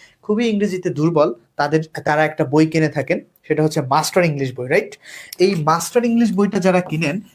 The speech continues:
সেই বইয়ের কিন্তু প্রশ্নগুলো নিজে নিজে সমাধান করতে পারেন না। আহ, চাকরিতে যেগুলো বিসিএস বা অ্যাডমিশন টেস্ট বা ঢাকা ইউনিভার্সিটিতে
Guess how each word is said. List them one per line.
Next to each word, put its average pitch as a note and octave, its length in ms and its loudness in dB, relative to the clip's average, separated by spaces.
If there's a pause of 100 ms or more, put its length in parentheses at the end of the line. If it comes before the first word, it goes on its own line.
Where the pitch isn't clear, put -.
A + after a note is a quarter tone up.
(120)
সেই F#3+ 260 0
বইয়ের E3 360 2
কিন্তু F#3 420 -2 (100)
প্রশ্নগুলো E3 720 -2 (180)
নিজে D#3 220 -2
নিজে E3 240 -4
সমাধান D3 480 -4
করতে E3 280 -6
পারেন D#3+ 260 -4
না। F3 120 -6 (440)
আহ, C3 400 -4
চাকরিতে D3 720 -4
যেগুলো C#3 280 -4
বিসিএস C#3+ 580 -2
বা C3+ 80 -4
অ্যাডমিশন C#3 460 -6
টেস্ট C#3+ 320 -6
বা C3+ 100 -8
ঢাকা C#3 180 -8
ইউনিভার্সিটিতে D3+ 720 -2